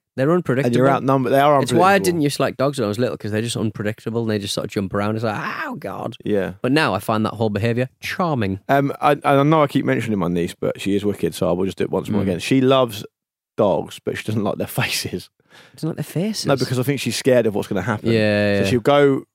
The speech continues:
Speaker 2: round the side and pet them on the back
Speaker 1: <laughs>
Speaker 2: and then run away. She, if they turn round, she's out, she's out of there.
Speaker 1: If you're petting and you run away, you're just asking for a chase, aren't you, really, from a
Speaker 2: Yeah.
Speaker 1: dog?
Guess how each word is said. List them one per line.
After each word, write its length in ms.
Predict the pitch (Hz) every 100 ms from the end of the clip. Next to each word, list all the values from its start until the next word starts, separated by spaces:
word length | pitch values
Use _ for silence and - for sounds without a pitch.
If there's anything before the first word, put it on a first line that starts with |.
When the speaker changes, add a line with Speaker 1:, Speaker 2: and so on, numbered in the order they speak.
| -
Speaker 2:
round 260 | 120 117
the 40 | 113
side 540 | - 143 110 82 92 -
and 180 | 190 202 - -
pet 200 | - -
them 120 | 110
on 100 | 110
the 60 | 101
back 480 | 82 104 78 - -
Speaker 1:
<laughs> 80 | -
Speaker 2:
and 460 | 143 - 127 - 117
then 140 | 110
run 140 | 120 107
away. 420 | 107 110 123 143 _ -
She, 140 | 120
if 200 | 117 107
they 260 | 104 110 120
turn 320 | - 156 123
round, 460 | 131 127 80 87 92
she's 200 | 104 104
out, 180 | 107 101
she's 100 | 98
out 200 | 98 -
of 40 |
there. 60 | 101
Speaker 1:
If 80 | 151
you're 140 | 202
petting 400 | 196 151 139 95
and 120 | 95
you 100 | 98
run 160 | 101 101
away, 240 | 101 104
you're 200 | 85 92
just 240 | 95 - -
asking 320 | 87 - 95
for 120 | -
a 60 | 92
chase, 340 | - 104 90
aren't 140 | 98 76
you, 80 | 87
really, 160 | 90
from 180 | 87 85
a 40 |
Speaker 2:
Yeah. 80 | 98
Speaker 1:
dog? 200 | 87 87